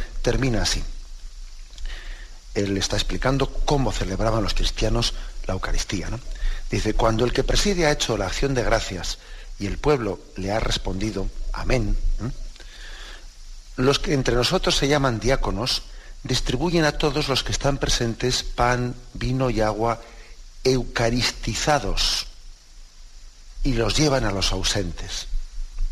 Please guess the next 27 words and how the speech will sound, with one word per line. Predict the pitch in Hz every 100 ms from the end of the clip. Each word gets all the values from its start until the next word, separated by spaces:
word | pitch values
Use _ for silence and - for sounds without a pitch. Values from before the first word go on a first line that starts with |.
| - -
Bueno, | - - - - - - - -
vamos | 92 95 -
a | 95 - - - -
hacer | 87 107 95
una... | 98 95 - - - -
Aquí | - 160 160
don-, | 139 110 117
primeramente | - 131 156 151 147 143 -
pu-, | 135
puede | - 127
llamar | 131 127 117
la | 123
atención | 120 107 127 123
que | 117
di-, | 113 110
que | 107
dijese: | 101 98 127 - 120 - - - -
"Distribuyen | 110 - 117 127 127 127 117 - - - - - - - - -
pan, | 123 127 117
vino | 127 127 123 120 -
y | 101 113
agua". | 104 85 82 - -
Ese | - 127
agua, | 120 120
evidentemente, | 110 104 107 104 101 120
se | 110 113
refiere, | 95 107 104 113